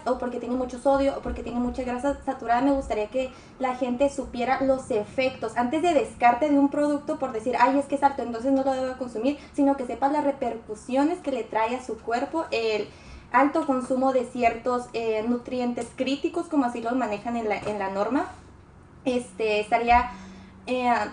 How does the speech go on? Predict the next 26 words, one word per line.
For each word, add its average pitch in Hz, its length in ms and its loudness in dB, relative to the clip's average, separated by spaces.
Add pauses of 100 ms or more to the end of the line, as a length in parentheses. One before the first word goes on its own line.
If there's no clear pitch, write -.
(720)
es, 277 260 6
bueno, 277 180 6
estaría 277 600 4
o 269 80 8
es 254 140 2
importante 262 680 -2
que - 100 -4
la, 233 420 4
la 247 120 -2
gente 262 280 -2
conociera 247 460 0
esos 254 200 -8
efectos 220 440 -6
de 208 80 -4
esos 233 200 -6
nutrientes, 202 640 -4
¿no? 240 240 -2
De 220 160 0
esos 240 180 -8
nutrientes 220 540 -6
críticos, 262 440 -4
nutrientes 220 400 -6
que 214 220 -2
en 208 120 -6
consum-, 214 360 -8
en 214 400 -6